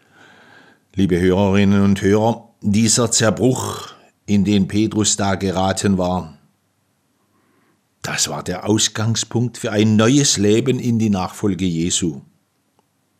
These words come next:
Das Leben von Petrus ging weiter. Bis Ostern musste er noch ganz schön unten durch. Doch dann, so wird uns am Schluss des Johannesevangeliums mitgeteilt,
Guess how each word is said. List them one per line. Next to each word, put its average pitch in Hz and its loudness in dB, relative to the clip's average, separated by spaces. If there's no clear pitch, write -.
Das - -6
Leben 110 0
von 110 -4
Petrus 87 -6
ging 90 -2
weiter. 80 -6
Bis 117 0
Ostern 131 2
musste 120 2
er 110 2
noch 98 0
ganz 110 2
schön 101 2
unten 92 0
durch. 90 0
Doch 98 -4
dann, 104 0
so 113 0
wird 147 2
uns 139 2
am 110 2
Schluss 110 0
des 98 2
Johannesevangeliums 107 0
mitgeteilt, 95 -4